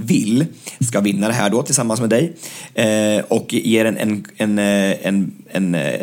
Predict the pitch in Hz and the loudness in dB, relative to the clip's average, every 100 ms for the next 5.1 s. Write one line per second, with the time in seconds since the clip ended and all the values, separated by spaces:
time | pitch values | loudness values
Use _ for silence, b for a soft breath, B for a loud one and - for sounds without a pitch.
0 | - 101 98 - 165 170 107 98 170 190 | -2 0 0 2 2 2 2 2 2 0
1 | - 98 104 123 104 78 95 - 98 - | -4 -4 -2 -2 -4 -4 -4 -2 -4 -2
2 | 110 160 156 - 92 80 82 67 87 85 | 0 2 2 -2 -4 -4 -4 -4 -6 -6
3 | 98 120 143 - 90 87 - 87 82 76 | -4 -4 -4 -4 -4 -4 -6 -6 -6 -6
4 | - 80 87 95 107 104 101 101 80 71 | -6 -4 -4 -4 0 2 2 0 0 -2